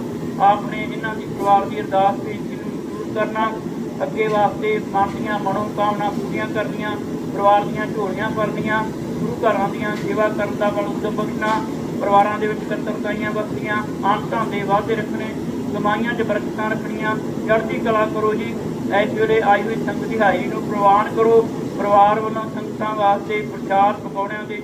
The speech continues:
ਚਾਹ ਪਾਣੀ ਦੇ ਲੰਗਰ ਤਿਆਰ ਕਰਕੇ ਆਪ ਦੀ ਹਜ਼ੂਰੀ ਦੇ ਵਿੱਚ ਹਾਜ਼ਰ ਕੀਤੇ ਗਏ ਹਨ। ਆਪ ਪਹਿਲਾਂ ਭੋਗ ਲਾਓ ਜੀ।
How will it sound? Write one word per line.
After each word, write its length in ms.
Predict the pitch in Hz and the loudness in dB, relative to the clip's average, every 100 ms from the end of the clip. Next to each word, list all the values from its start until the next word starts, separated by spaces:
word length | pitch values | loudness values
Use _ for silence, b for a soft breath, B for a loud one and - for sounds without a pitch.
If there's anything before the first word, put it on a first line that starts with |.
| - | -6
ਚਾਹ 200 | 214 226 | -4 -4
ਪਾਣੀ 220 | 220 214 | -6 -8
ਦੇ 120 | - | -8
ਲੰਗਰ 340 | 208 190 190 190 - | -8 -6 -8 -8 -6
ਤਿਆਰ 260 | 196 196 208 | -4 -4 -6
ਕਰਕੇ 380 | 202 - - - - - - - | -8 -8 -10 -10 -12 -12 -8 -2
ਆਪ 200 | 196 190 | -2 -2
ਦੀ 120 | - | -6
ਹਜ਼ੂਰੀ 260 | - - | -8 -8
ਦੇ 100 | - | -4
ਵਿੱਚ 200 | 226 226 | -4 -2
ਹਾਜ਼ਰ 340 | 208 190 185 214 | 0 0 0 -4
ਕੀਤੇ 380 | 170 - 214 214 | -8 -8 -6 -4
ਗਏ 60 | 214 | -4
ਹਨ। 160 | 208 | -4
ਆਪ 240 | 208 214 214 | -2 -2 -2
ਪਹਿਲਾਂ 260 | 214 214 | -4 -6
ਭੋਗ 320 | 214 220 190 | -2 0 0
ਲਾਓ 260 | 190 208 208 | 2 2 2
ਜੀ। 300 | 214 233 | 0 -6